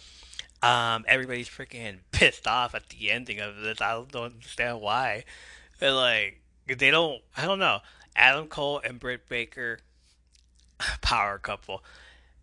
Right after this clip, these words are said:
They, it's not like they, like,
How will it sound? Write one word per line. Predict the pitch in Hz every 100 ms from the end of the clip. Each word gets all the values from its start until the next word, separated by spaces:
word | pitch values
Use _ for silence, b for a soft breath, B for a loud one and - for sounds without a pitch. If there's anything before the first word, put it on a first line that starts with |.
| _
They, | 190 226
it's | 226 262
not | 277 277
like | 240 -
they, | 165 143 135 120 - b b b b b b _ - 214 143
like, | 123 107 101